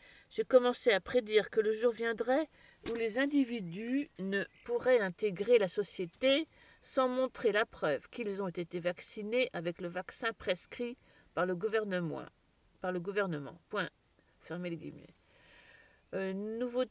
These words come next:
titre, l'utilita-, l'utilitarisme demande le sacrifice pour le bien-être de tous. Des juristes comme Alan Dershowitz, qui représentait le macro,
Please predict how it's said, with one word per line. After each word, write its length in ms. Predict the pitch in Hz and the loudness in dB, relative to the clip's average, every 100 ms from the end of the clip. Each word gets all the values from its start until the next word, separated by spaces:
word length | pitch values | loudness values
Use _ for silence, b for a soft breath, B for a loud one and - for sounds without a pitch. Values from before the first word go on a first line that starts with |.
| - | -2
titre, 400 | 294 320 - - | -2 -2 -2 -2
l'utilita-, 840 | 226 247 - 233 226 - 214 196 - _ _ - | -2 -6 -6 -6 -8 -6 -4 -4 -8 _ _ -12
l'utilitarisme 1160 | 220 247 240 220 - 196 262 285 - 220 170 - - - | -10 -8 -8 -8 -6 -4 0 -2 -2 -4 -4 -6 -14 -18
demande 560 | 170 185 226 196 185 170 | -2 2 2 2 -2 -4
le 60 | |
sacrifice 640 | 175 208 - 202 - 254 - | -6 -6 -6 -6 -4 -6 -6
pour 140 | 202 | -8
le 100 | 180 | -6
bien-être 1400 | 165 214 247 247 _ _ _ _ _ 175 202 233 - 208 | -6 -2 -2 -2 _ _ _ _ _ -8 -2 -2 -4 -10
de 160 | 170 156 - | -8 -8 -10
tous. 480 | 165 - - - - 151 _ _ _ _ _ - - - - B B B B B B | -18 -16 -18 -16 -18 -20 _ _ _ _ _ -20 -20 -20 -20 B B B B B B
Des 180 | 247 269 | 2 2
juristes 560 | 285 302 311 - 269 - | 4 4 2 2 0 2
comme 240 | 226 202 - | 2 0 2
Alan 320 | 233 233 226 | 4 4 2
Dershowitz, 1160 | 202 226 - - - 202 175 175 262 - - - 208 185 B B B B B | -2 -2 -4 -10 -6 -6 -6 -8 -8 -8 -8 -2 -2 -4 B B B B B
qui 140 | 220 | 0
représentait 920 | 220 214 - 220 214 196 - 220 214 196 | 0 0 -2 -2 -2 -6 0 2 4 2
le 300 | 175 170 165 | 0 0 0
macro, 800 | 185 202 - - 226 220 226 | -4 -6 -10 2 8 8 8